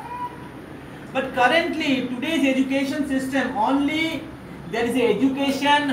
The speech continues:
how you can make money, how you can get job. That is only the purpose. The purpose of education is not to get knowledge. Knowledge means truth. You understand the highest truth.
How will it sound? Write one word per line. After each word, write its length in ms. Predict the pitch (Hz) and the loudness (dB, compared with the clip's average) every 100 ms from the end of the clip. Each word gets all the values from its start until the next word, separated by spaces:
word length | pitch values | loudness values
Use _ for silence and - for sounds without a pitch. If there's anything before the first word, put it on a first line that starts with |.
| - | -2
how 360 | 190 226 262 262 - 196 | -2 2 2 0 -4 -8
you 200 | 214 208 | -8 -4
can 300 | 226 220 190 | -2 -2 -2
make 340 | 170 190 190 - - - | 0 0 -2 -6 -14 -10
money, 560 | 139 147 175 185 143 - - - - - - - - - - - - - - - - | -4 0 2 2 0 -4 -8 -12 -14 -14 -14 -14 -14 -14 -16 -16 -16 -14 -14 -14 -4
how 280 | 220 302 302 | 2 6 6
you 180 | 285 | 4
can 240 | 269 277 240 | 0 0 2
get 400 | 233 240 185 143 | 4 4 2 0
job. 500 | 180 180 208 - - - - - - - - | 4 6 6 2 -4 -12 -14 -14 -14 -8 0
That 260 | 190 - | 2 2
is 240 | 311 262 - | -2 -2 -2
only 320 | - 226 277 - | -2 2 2 4
the 160 | 285 247 | 4 6
purpose. 500 | 208 - 151 - - - - - - - - - - - | 4 4 2 0 -4 -14 -16 -18 -18 -16 -16 -16 -14 -8
The 80 | |
purpose 500 | 214 214 220 - 320 | 4 6 6 4 4
of 160 | 320 269 | 4 4
education 540 | 262 277 311 302 311 | 2 0 -2 0 0
is 120 | 302 240 | 0 2
not 280 | 277 285 | 4 4
to 100 | 311 | 0
get 240 | 262 294 226 | 0 -2 2
knowledge. 500 | 208 240 262 - 175 | 4 4 4 2 0
Knowledge 320 | 202 277 277 | 0 0 -2
means 240 | 311 311 - - | -2 -4 -6 -4
truth. 420 | 240 254 - - - - - - | 0 0 0 -6 -14 -16 -16 -6
You 140 | 240 | 2
understand 580 | 214 214 294 294 302 285 | 2 6 4 6 2 6
the 60 | 233 | 6
highest 580 | 190 208 277 277 277 | 6 4 2 0 -2
truth. 320 | 262 294 285 | -2 0 0